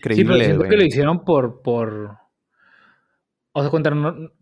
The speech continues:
Speaker 1: pudieron haberlo hecho sin tener que hacerla a un lado, ¿sí me explico? O sea,
Speaker 2: No,
Speaker 1: pudieron
Speaker 2: pues es
Speaker 1: haberla,
Speaker 2: que,
Speaker 1: le hubieran
Speaker 2: es que,
Speaker 1: dado a la
Speaker 2: es
Speaker 1: par con Terminator, o sea, que hayan hecho equipo.
Speaker 2: Pero, pues, es que la, la actitud de Sarah, la actitud de Sarah, ahí lo dicen incluso al principio, que se la vivía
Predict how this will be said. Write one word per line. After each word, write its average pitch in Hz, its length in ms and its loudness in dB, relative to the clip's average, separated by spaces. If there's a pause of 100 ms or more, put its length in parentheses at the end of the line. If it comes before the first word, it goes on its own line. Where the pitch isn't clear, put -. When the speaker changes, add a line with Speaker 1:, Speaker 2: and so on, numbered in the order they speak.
Speaker 1:
pudieron 156 300 2
haberlo 175 320 4
hecho 160 240 0
sin 147 240 -4
tener 123 380 -2
que 135 380 0
hacerla 127 380 -2
a - 20 0
un 120 180 0
lado, 120 300 -2
¿sí - 140 -12
me 120 60 -6
explico? - 420 -14
O - 1300 -20
sea, 127 100 -4
Speaker 2:
No, 117 60 -14
Speaker 1:
pudieron 123 240 2
Speaker 2:
pues 135 180 4
es 127 140 2
Speaker 1:
haberla, 135 340 2
Speaker 2:
que, 127 40 -4
Speaker 1:
le 123 180 0
hubieran 131 220 0
Speaker 2:
es 170 100 0
que, - 180 -6 (120)
Speaker 1:
dado 131 300 2
a 151 60 4
la 147 80 4
Speaker 2:
es - 80 -6
Speaker 1:
par 117 260 -2
con 131 200 -4
Terminator, 120 440 -4
o 117 40 -6
sea, 113 100 -10
que 117 100 -8
hayan 123 160 -2
hecho 131 180 -6
equipo. 127 460 -12 (840)
Speaker 2:
Pero, 139 220 0
pues, 147 180 -4
es 139 80 -8
que 185 140 0
la, 175 220 2
la 143 100 2
actitud 151 400 -2
de 190 80 2
Sarah, 180 460 4
la 165 80 2
actitud 143 360 -4
de 165 80 0
Sarah, 160 220 0
ahí 170 80 2
lo 170 120 2
dicen 151 260 -2
incluso 139 260 -6
al 156 80 -6
principio, 127 640 -4
que 117 80 -6
se - 140 -8
la 110 120 0
vivía 120 560 0